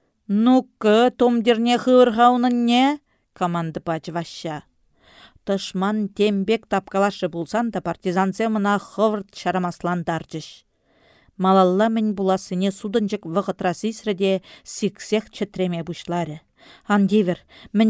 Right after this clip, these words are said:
пӗлнине хам ирикпех каласа паратӑп», терӗ вӑл. Вара ыйтусене тӗрӗс хуравлама тытӑнчӗ. Власов ҫарӗн немешсен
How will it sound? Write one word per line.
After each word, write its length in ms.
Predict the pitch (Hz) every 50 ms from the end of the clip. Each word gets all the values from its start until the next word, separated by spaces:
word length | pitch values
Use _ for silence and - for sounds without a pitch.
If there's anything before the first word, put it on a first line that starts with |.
| 208 220
пӗлнине 400 | 220 196 214 208 202 202 214 214
хам 300 | 202 - 220 220 233 226
ирикпех 480 | 233 226 208 - _ - 226 226 - -
каласа 320 | 214 220 220 214 - 233
паратӑп», 480 | 208 226 220 226 220 202 202 185 - _ _ _ _ _
терӗ 260 | - 175 170 160 156
вӑл. 240 | 143 160 156 156 165 - _ _ _ _ _ _ _ _ _
Вара 420 | 175 165 180 185 180 185 202 240 247 - - _ _ 214
ыйтусене 600 | 220 214 196 - 190 175 - - 170 170 190 214 220 214 - _ -
тӗрӗс 320 | - 233 262 269 254 - -
хуравлама 560 | - 226 220 214 202 185 165 156 156 156 156
тытӑнчӗ. 560 | 147 - 160 - 165 160 156 - 160 156 160 - _ _ _ _ _ _ _ _ _ _ _ _ _ _ -
Власов 540 | 190 190 202 208 208 208 202 - 220 196 -
ҫарӗн 420 | - - 208 196 196 196 190 190 190
немешсен 680 | 190 196 190 190 180 - - - 214 202 202 196 190